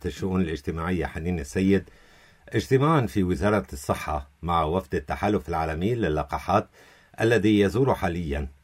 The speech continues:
لبنان، وقد تناول البحث الدعم الذي تقدمه غافي للبنان في مجال التحصين وأهمية استمرارية هذا الدعم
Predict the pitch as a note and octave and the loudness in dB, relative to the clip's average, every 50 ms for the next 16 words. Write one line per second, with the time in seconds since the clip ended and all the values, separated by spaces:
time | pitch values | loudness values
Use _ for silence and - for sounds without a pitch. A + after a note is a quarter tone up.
0 | _ - F2+ G2 G#2 F2 E2 E2 C#2+ C2+ C#2 - D2+ E2 F2+ E2+ D#2+ D2+ - - | _ 0 4 4 4 4 2 -2 -4 -4 -8 -8 -6 -2 0 0 0 -2 -4 -8
1 | - - F#2+ F2 F2+ E2+ D#2 D2+ D2 D2 C#2+ D2+ F#2 - - A2 - F#2 E2+ E2+ | -6 -6 -4 -2 -2 -2 -2 -2 -4 -4 -2 -4 -4 -4 -6 -8 -10 -10 -12 -4
2 | C#2+ E2 F#2 E2 D2+ C#2 C#2 E2+ F2+ F2+ D2+ E2 D#2 C#2+ - D#2 - - E2+ D#2+ | 0 2 2 2 0 -2 -4 -4 -2 -2 -2 -2 -4 -4 -6 -8 -6 -6 -2 2
3 | G#2 G2+ E2+ C#2+ D2 D2 C#2 C#2+ F#2 G2 F#2+ F2+ F#2+ F#2 F#2 - _ - - - | 2 2 2 0 -2 -4 -2 2 2 4 4 4 2 0 0 -4 _ -20 -20 -20
4 | - - - E2+ F#2+ G#2 G2 F#2+ D#2 D2 F#2 A2 C3 D3 C3+ - G#2 F#2 F2 E2+ | -20 -14 -2 2 4 6 6 4 4 2 2 2 2 2 0 0 -2 0 0 -2
5 | D#2 D#2+ G2 G2+ F#2 D#2+ - - E2+ - - - F2+ F#2+ A2+ B2+ A#2+ F#2+ D#2 D2 | -2 0 0 0 0 -2 -4 -6 -8 -10 -6 -2 -2 -2 0 0 -2 -2 -2 -2
6 | D2+ F2 E2 F2 F#2 F2+ E2 D2+ - - D2 - - E2 D2+ D2+ E2+ D#2+ F#2 G2 | -4 -2 -2 0 0 0 -2 -4 -6 -8 -8 -6 -6 -6 -4 -4 -2 0 0 2
7 | F#2 D2 C2 - F#2+ F#2 - D2 C#2 C#2+ F#2+ G#2 G#2 E2 | 0 0 -2 -2 -4 -4 -4 -4 0 2 2 2 2 0